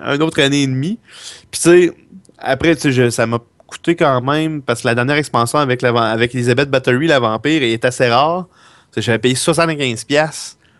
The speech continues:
pour cette boîte-là. Puis là, euh,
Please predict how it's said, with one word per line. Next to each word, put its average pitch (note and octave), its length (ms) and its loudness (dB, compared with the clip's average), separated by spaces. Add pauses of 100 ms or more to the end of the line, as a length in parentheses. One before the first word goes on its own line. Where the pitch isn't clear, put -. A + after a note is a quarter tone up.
(120)
pour B2 140 -4
cette C3 180 -4
boîte-là. A#2+ 540 0 (640)
Puis B2 120 -6
là, C3 100 4
euh, A2+ 560 2